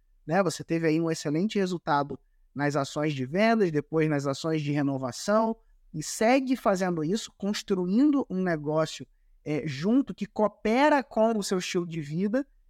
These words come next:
e não que te tira ou te rouba da tua vida, né? Você continua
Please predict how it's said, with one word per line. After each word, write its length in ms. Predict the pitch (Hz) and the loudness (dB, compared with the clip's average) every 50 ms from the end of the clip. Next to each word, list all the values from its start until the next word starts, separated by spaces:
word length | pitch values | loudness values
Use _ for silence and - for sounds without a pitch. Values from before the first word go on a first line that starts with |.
| - | -4
e 100 | - 208 | 0 2
não 260 | 202 202 196 208 226 | 4 4 4 4 2
que 120 | 233 - 240 | 2 -2 -6
te 180 | 214 - 247 | -8 -8 -8
tira 580 | 220 - - - 214 208 220 233 240 254 254 262 - | -8 -6 -6 -2 0 2 2 4 2 2 0 -2 -4
ou 180 | - 208 220 | -4 -4 -4
te 140 | 220 - - | -2 -2 -2
rouba 640 | 220 175 156 175 185 196 196 220 214 233 240 247 - _ _ _ _ _ _ - 190 | -2 -2 0 0 2 2 2 2 2 2 2 0 0 _ _ _ _ _ _ 2 4
da 80 | 202 202 | 4 4
tua 180 | - 214 220 | 4 4 2
vida, 360 | 220 185 190 196 185 160 165 - _ _ - | 2 2 0 -2 -2 -2 -6 -10 _ _ -6
né? 240 | - 147 160 185 196 | -2 2 2 2 2
Você 220 | 170 151 - 165 | 2 0 -4 -6
continua 1000 | - - 185 208 220 214 - 220 185 175 180 180 202 226 247 254 254 254 247 247 | -4 -2 0 0 0 0 0 -2 -2 0 0 0 0 2 2 4 4 4 2 2